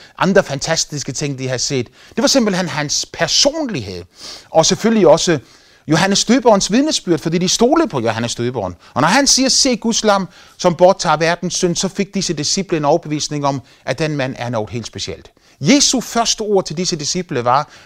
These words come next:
når de siger til ham, "Hvor bor du?" Han siger, "Kom og se."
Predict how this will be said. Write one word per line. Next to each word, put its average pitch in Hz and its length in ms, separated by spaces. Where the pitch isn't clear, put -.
når 123 100
de 135 80
siger 156 200
til 147 220
ham, 117 240
"Hvor 123 100
bor 131 240
du?" 107 80
Han 107 200
siger, 120 240
"Kom 160 280
og 113 260
se." - 340